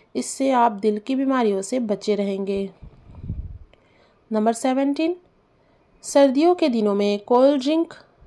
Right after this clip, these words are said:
आइसक्रीम, बर्फ़ से बनी चीज़ और बहुत ठंडा पानी का सेवन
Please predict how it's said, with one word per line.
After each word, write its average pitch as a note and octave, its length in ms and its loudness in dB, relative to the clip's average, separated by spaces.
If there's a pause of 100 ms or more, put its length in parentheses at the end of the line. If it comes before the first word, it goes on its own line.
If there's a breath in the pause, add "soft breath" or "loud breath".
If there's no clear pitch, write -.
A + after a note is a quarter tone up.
(120)
आइसक्रीम, G#3 760 -2
बर्फ़ A3+ 300 4
से G#3 360 -2 (440 soft breath)
बनी A#3 380 2
चीज़ A3 360 -4 (140)
और G3+ 280 0
बहुत A#3+ 420 -4
ठंडा G#3 360 -2
पानी A#3+ 340 -2
का C#4+ 180 -2
सेवन A3+ 420 -4